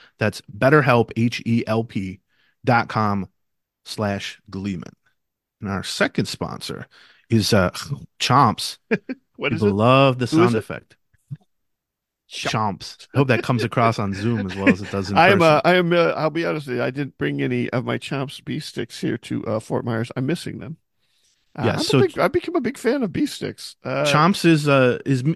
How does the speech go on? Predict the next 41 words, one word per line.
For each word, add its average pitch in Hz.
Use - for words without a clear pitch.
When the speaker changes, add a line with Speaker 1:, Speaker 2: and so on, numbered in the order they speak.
Speaker 1:
is 147
meat 190
sticks. -
They 113
got 104
beef, 175
they 107
got 95
turkey, 165
they 110
got 107
other 143
stuff. 127
They 127
Speaker 2:
Right. 120
Speaker 1:
sent 143
us 135
a 120
little, 120
uh, 101
variety 117
pack 104
when 110
they 107
first 120
became 107
a 95
sponsor, 123
and 104
I 107
tried 110
basically 107
all 110
of 95
'em. 92
And 120
it's 110
a, 110
it's 117
a 113
good, 139